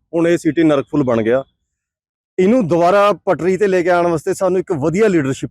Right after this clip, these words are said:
ਦੀ ਲੋੜ ਹੈ। ਜਿਵੇਂ ਪੰਜਾਬ 'ਚ ਭਗਵੰਤ ਮਾਨ ਸਾਹਿਬ, ਦਿੱਲੀ 'ਚ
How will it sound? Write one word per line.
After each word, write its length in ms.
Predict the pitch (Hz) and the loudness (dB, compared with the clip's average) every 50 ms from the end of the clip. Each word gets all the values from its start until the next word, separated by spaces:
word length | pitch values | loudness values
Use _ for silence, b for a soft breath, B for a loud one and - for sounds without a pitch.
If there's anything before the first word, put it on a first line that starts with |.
| - | -8
ਦੀ 80 | 127 139 | -6 -4
ਲੋੜ 240 | 135 139 131 131 139 | -2 -2 -2 -2 -4
ਹੈ। 120 | 151 151 151 135 | -8 -10 -14 -10
ਜਿਵੇਂ 340 | 120 143 156 165 175 180 175 - | -6 -4 -2 0 0 0 -2 0
ਪੰਜਾਬ 380 | 165 151 147 151 147 151 147 | 0 0 2 2 2 0 -2
'ਚ 120 | - - 151 | -4 -10 -10
ਭਗਵੰਤ 320 | 127 165 160 160 147 131 | -6 -4 -4 -4 -4 -4
ਮਾਨ 240 | 139 139 135 139 135 | -2 -2 -2 -2 -2
ਸਾਹਿਬ, 300 | - 139 135 139 135 123 | -2 -2 -2 -2 -2 -4
ਦਿੱਲੀ 220 | 127 139 131 143 | -6 -4 -4 -4
'ਚ 240 | 135 - - - _ | -4 -6 -10 -20 _